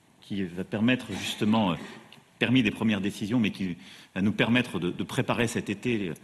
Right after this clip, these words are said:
parce que la sécheresse sera un élément, euh, décisif. Sur, euh, le sujet de la planification écologique et de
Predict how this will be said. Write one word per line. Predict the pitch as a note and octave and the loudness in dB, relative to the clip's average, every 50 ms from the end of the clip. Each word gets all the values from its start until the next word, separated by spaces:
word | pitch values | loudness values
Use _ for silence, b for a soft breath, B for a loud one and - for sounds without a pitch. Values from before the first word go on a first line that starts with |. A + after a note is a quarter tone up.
| B B B B B B | B B B B B B
parce | - - | -12 -6
que | - F2+ | -4 -4
la | F2 | -2
sécheresse | - - G2+ - - A2 - - | -2 -2 -2 -2 -2 -4 -4 -4
sera | - - F2 | -4 -2 0
un | F2 | 0
élément, | F#2 F#2 F#2+ F#2+ G2 G#2 G2+ F#2+ E2 | 2 2 2 4 4 4 4 2 2
euh, | D2+ C#2+ - - - - | 0 -2 -4 -10 -12 -6
décisif. | D#2+ F#3 F3+ - - G2+ G2+ D#3 G3+ - - - - B B B B B B B B B B B B B | -4 -4 -4 -2 -4 -4 -2 -2 -2 -4 -4 -8 -12 B B B B B B B B B B B B B
Sur, | - - - - D#3+ D#3+ B2+ C3+ | -4 -2 2 4 4 4 6 6
euh, | B2 A#2 A#2 - - - G2 E2+ F2 G#2+ | 6 6 4 2 0 -4 -4 -2 0 2
le | G#2 G#2+ G2+ | 2 2 2
sujet | - - A#2 A#2+ B2+ | 2 2 2 2 4
de | A2+ | 4
la | A2+ | 2
planification | A2+ - B2 A#2+ A2+ A2 - G#2 - A#2 - - B2+ | 4 4 4 4 4 4 0 -2 -2 -2 0 2 2
écologique | A#2 A2 - A#2+ A2+ A2+ G#2 G#2 A#2+ A#2 - A2 | 2 4 4 4 4 4 4 4 0 0 0 0
et | F#2+ | 0
de | E2 F#2 F2 F2 E2+ | 0 0 0 0 -2